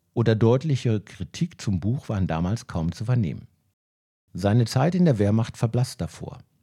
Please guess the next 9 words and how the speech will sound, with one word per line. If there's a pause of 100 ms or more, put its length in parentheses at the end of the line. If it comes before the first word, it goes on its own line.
(600)
Zwar
war
er
zuletzt
Oberst
und
Träger
hoher
Tapferkeitsauszeichnung,